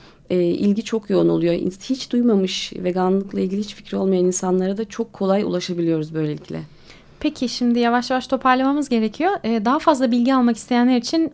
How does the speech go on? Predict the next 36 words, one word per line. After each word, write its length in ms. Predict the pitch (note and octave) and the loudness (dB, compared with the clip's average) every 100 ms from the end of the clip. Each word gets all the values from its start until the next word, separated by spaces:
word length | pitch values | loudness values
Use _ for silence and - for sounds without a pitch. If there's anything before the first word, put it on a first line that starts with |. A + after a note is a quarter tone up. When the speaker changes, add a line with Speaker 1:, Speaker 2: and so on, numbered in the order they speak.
| - | -4
Speaker 2:
web 240 | G#3+ B3 | -2 -2
siteniz 540 | - - A#3 A3+ F3 | -4 2 4 4 2
var 240 | E3+ D#3+ E3+ | -2 -2 0
değil 100 | D#4 | 2
mi? 180 | F#3+ G3+ | 2 0
O 40 | G3+ | -2
web 160 | A3 | -4
sitesine 420 | - A#3 A3 B3 | -4 -6 -2 0
de 40 | A3+ | 2
yönlendirelim. 680 | F3+ E3 D#3 E3+ E3 F3+ E4+ - - | 0 0 -2 -4 -6 -6 -8 -10 -4
Speaker 1:
Hı 60 | |
hı. 200 | G3 F#3+ B3 D4+ - - - - | -2 -2 -4 -6 -14 -18 -20 -6
Abolisyonistveganhareket 1300 | G3+ A3 A3+ - B3 A3 A3+ G#3+ G#3 A3 G#3+ G#3 A3 | -4 -4 -8 -8 -4 -4 -4 -6 -2 -2 -2 -4 -4
nokta 280 | G#3+ G#3+ - | -2 -2 -4
org 260 | - G#3 G#3 | -2 -2 -2
web 140 | G#3+ G#3+ | -2 -4
Speaker 2:
Hı 20 | |
hı. 40 | G#3 | -4
Speaker 1:
sitesi, 640 | A3+ G#3 G3+ - A3 G#3+ | -6 -6 -6 -2 -2 0
Facebook 320 | G3+ G3+ - | -4 -6 -10
sayfası 420 | - F#3+ F#3+ F#3+ - | -6 -4 -4 -10 -8
da 60 | |
Abolisyonist 480 | F3 F3 E3+ F3+ F#3 | -8 -8 -8 -6 -4
Speaker 2:
Hı 40 | |
hı. 40 | A3+ | -4
Speaker 1:
Vegan 200 | E3 F3 | -2 -2
Hareket 340 | E3+ E3 - | -4 -6 -10
olarak. 400 | E3 D#3+ F#3+ G#3 | -6 -4 -6 -6
Ayrıca 380 | F3+ F3 F3 G3 | -4 -4 -4 -4
Instagram'da 720 | G3+ F#3 F#3+ F3+ F3+ F3+ F3+ | -4 -4 -4 -2 0 0 0
da 80 | F3 | -4
Abolisyonist 580 | E3+ F3 F3 F3+ F3 E3+ | -6 -6 -6 -4 -4 -2
Vegan 300 | D#3 D#3+ D#3 | -4 -4 -6
sayfası 520 | - D#3+ D#3+ D#3+ D#3+ | -6 -8 -8 -12 -8
var. 140 | E3+ | -8
Özellikle 600 | - E3 E3+ E3 - F3 | -8 -4 -4 -4 -6 -8